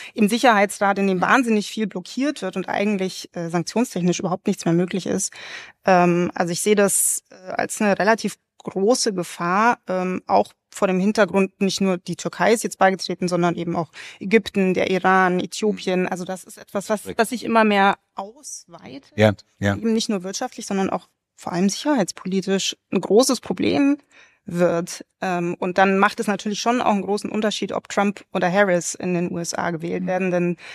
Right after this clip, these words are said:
Speaker 1: äh, wirtschaftspolitisch mag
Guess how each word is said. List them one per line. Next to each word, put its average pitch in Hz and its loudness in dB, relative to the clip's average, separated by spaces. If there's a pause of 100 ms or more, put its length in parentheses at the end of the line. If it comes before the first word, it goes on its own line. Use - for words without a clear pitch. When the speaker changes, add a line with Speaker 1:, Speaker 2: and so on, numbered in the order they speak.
(280)
Speaker 1:
äh, 175 4 (440)
wirtschaftspolitisch 208 2 (200)
mag 185 2